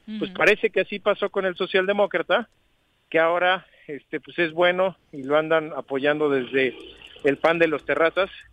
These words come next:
Speaker 1: que no es el pan que quiere la militancia, ni es el que pensamos, pues, que debe de ser para tener como una opción, pues, para todos los ciudadanos aquí en Cuernavaca.
Speaker 2: En el caso
Speaker 1: Así que ya
Speaker 2: de
Speaker 1: está
Speaker 2: tú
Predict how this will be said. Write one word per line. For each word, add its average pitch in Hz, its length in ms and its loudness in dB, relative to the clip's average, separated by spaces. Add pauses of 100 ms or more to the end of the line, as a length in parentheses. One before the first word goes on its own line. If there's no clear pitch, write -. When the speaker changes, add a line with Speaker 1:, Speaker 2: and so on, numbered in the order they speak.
Speaker 1:
que 147 100 -6
no 147 100 -6
es 165 120 -4
el 175 160 -2
pan 160 220 0
que 147 100 -16
quiere 156 220 -2
la 160 120 2
militancia, 165 640 -2 (460)
ni 143 160 0
es 156 180 2
el 160 100 0
que 156 140 -2
pensamos, 160 560 -2 (360)
pues, 135 160 -14
que 147 160 -8
debe 147 240 2
de 139 160 0
ser 156 240 -2 (500)
para 135 540 -2 (180)
tener 143 280 -2
como 151 220 -4
una 151 120 0
opción, 151 300 -4
pues, 151 120 -16
para 123 200 0
todos 135 220 -2
los 131 140 -4
ciudadanos 127 440 0
aquí 127 220 -8
en 123 80 -12
Cuernavaca. 113 480 0
Speaker 2:
En 254 140 -2
el 254 100 -4
caso 285 280 -2
Speaker 1:
Así 320 120 2
que 220 160 -2
ya 220 100 2
Speaker 2:
de 240 80 0
Speaker 1:
está 226 120 -4
Speaker 2:
tú 226 80 -2